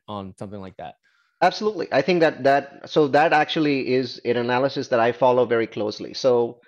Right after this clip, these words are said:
Speaker 2: uh, since nineteen sixty-one, the Fed has basically raised interest rates nine times, eight times the economy went into a recession. One time it was a double dip, nineteen eighty-two. So they, you know, took it into a recession, cut interest rates,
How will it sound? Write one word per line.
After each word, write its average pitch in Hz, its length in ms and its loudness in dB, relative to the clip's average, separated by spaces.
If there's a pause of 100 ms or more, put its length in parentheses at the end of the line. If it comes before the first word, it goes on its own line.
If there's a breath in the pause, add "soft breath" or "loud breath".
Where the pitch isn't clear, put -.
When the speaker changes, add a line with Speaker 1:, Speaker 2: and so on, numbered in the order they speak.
(180 soft breath)
Speaker 2:
uh, 117 280 4
since 175 360 0
nineteen 151 340 0
sixty-one, 131 520 -2
the 120 80 -2
Fed 135 280 2
has 113 160 2
basically 120 440 -2
raised 113 300 0
interest 113 340 -10
rates 101 460 -6 (380)
nine 123 180 -4
times, 110 560 -4
eight 135 180 -2
times 123 260 -4
the 117 60 -2
economy 117 340 -6
went 113 220 -6
into 110 200 -6
a 101 40 -4
recession. 113 460 -4
One 127 180 -2
time 127 200 -4
it 117 60 -6
was 110 120 -6
a 107 60 -6
double 110 240 -2
dip, 107 260 -6
nineteen 107 380 -8
eighty-two. 170 480 -2 (380 soft breath)
So 135 180 -14 (220)
they, 113 260 0 (180 loud breath)
you 135 100 -2
know, 120 60 0
took 156 180 -6
it 151 60 2
into 147 160 2
a 139 40 4
recession, 127 800 0
cut 147 160 -2
interest 139 320 -4
rates, 123 380 0